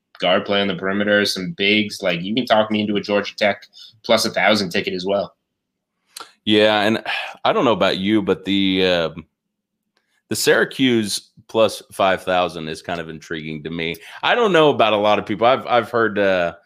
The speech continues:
Speaker 2: a lot of people not, you know, on the Syracuse bandwagon, but I'm kinda there a little bit for this A C C tournament, not for March, 'cause they're, they're, I don't think they're in March unless they make a run here,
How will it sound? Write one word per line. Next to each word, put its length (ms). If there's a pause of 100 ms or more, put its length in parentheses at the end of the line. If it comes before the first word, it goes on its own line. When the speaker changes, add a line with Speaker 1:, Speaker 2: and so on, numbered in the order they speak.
(240)
Speaker 2:
a 80
lot 180
of 80
people 280
not, 420
you 140
know, 120
on 280
the 60
Syracuse 500
bandwagon, 680
but 140 (540)
I'm 120 (100)
kinda 340
there 260
a 60
little 180
bit 220
for 340
this 300
A 200
C 220
C 240
tournament, 460
not 260
for 100
March, 440
'cause 160
they're, 280 (320)
they're, 240
I 60
don't 160
think 180
they're 140
in 320
March 300
unless 340
they 280 (100)
make 320
a 60
run 280
here, 440